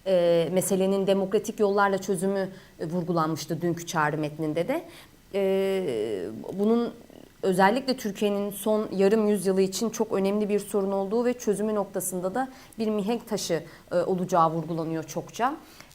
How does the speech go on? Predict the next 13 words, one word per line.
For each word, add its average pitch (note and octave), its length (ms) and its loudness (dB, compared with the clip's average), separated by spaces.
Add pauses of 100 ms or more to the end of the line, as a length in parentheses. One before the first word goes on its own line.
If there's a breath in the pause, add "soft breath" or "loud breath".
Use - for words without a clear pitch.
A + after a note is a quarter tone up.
E, F#3 500 -2
silahın A3 380 2
önceki A3+ 360 2
yüzyılda G3 400 0
yer F#3+ 180 4
aldığını F#3+ 640 0
ve F#3 100 0
artık G3 340 0
yeni A3 220 0
çağda A3+ 480 0 (240 loud breath)
bu A#3 100 0
yönteme, A3 680 2 (280 loud breath)
e, G3+ 80 -2